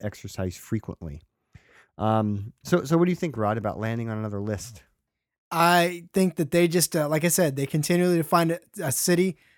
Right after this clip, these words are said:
Speaker 2: that's, uh, at the top, at the bottom of a good, of a bad list. Like, top of a bad list, bottom. I'm so confused.
Speaker 1: <laughs>
Speaker 2: They're at the
Speaker 1: The
Speaker 2: top of
Speaker 1: wrong
Speaker 2: a bad
Speaker 1: end.
Speaker 2: list and <laughs> bottom at the, of a good list, and, uh, they just keep swinging. It's like, uh,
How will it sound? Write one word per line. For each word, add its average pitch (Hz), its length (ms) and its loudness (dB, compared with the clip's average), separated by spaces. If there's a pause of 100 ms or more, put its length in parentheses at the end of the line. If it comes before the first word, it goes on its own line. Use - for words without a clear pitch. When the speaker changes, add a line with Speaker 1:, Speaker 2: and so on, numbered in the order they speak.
(140)
Speaker 2:
that's, 156 260 0
uh, 165 60 2
at 156 220 0
the 160 100 0
top, 175 320 4
at 165 100 -2
the 160 80 2
bottom 175 300 6
of 151 100 2
a 147 60 0
good, 180 200 0
of 156 160 -2
a 143 60 -4
bad 196 260 6
list. 226 380 0 (520)
Like, 156 160 -2
top 226 200 4
of 269 100 -2
a 269 80 2
bad 208 340 2
list, 196 360 -4
bottom. 190 260 2
I'm 139 280 -4
so - 200 -4
confused. 165 460 -4 (200)
Speaker 1:
<laughs> - 220 -10
Speaker 2:
They're 202 140 4
at 185 120 2
the 190 60 2
Speaker 1:
The 156 60 4
Speaker 2:
top 240 220 8
of 262 140 4
Speaker 1:
wrong 247 100 6
Speaker 2:
a - 20 4
bad 214 200 8
Speaker 1:
end. 214 80 2
Speaker 2:
list 214 300 2 (280)
and 156 200 -2
<laughs> - 0 -
bottom 202 360 6
at 208 140 0
the, 190 300 0
of 165 120 -2
a 170 60 0
good 190 240 2
list, 151 280 -6 (280)
and, 175 280 2
uh, 165 200 6
they 175 180 4
just 190 180 0
keep 190 160 -2
swinging. 185 460 0 (100)
It's 160 200 -6
like, 160 280 0
uh, 143 280 -4